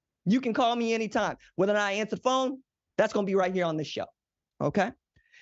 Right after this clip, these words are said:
It was thirty-five to zero at halftime, and it really wasn't that close. Bo Nix was outstanding. Twenty-two of twenty-four for two seventeen, four T Ds, like, in the first half, right? That dude put on a Heisman level of display,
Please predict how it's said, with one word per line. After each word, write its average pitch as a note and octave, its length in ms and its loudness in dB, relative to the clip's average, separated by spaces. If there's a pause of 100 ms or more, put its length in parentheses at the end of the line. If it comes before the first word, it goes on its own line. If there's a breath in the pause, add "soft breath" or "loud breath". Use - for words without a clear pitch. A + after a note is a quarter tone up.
It - 60 4
was C4+ 120 2
thirty-five C4+ 480 2
to F#3+ 60 -2
zero A3 300 2
at F3 140 0
halftime, G#3+ 560 0
and F3 100 2
it D#3+ 80 0
really F3+ 260 2
wasn't D#3 400 0
that D#3 200 2
close. D3 260 0
Bo A3+ 180 2
Nix G3+ 220 0
was E3 180 -2
outstanding. D3 1000 -4 (260 loud breath)
Twenty-two C4+ 420 2
of G#3 60 0
twenty-four A#3 440 0
for F3+ 60 -6
two A#3+ 160 0
seventeen, G#3+ 440 0
four G#3+ 200 2
T - 200 -4
Ds, G3+ 320 0 (460 soft breath)
like, A3 220 0
in A#3+ 80 2
the A3+ 80 2
first C4 260 0
half, F3 240 -2 (340)
right? G#3+ 280 2
That B3+ 220 2
dude C#4 180 2
put A3+ 160 2
on G#3 360 0
a G3 120 2
Heisman F#3+ 400 0
level F3+ 240 2
of D3+ 120 -2
display, D#3+ 520 0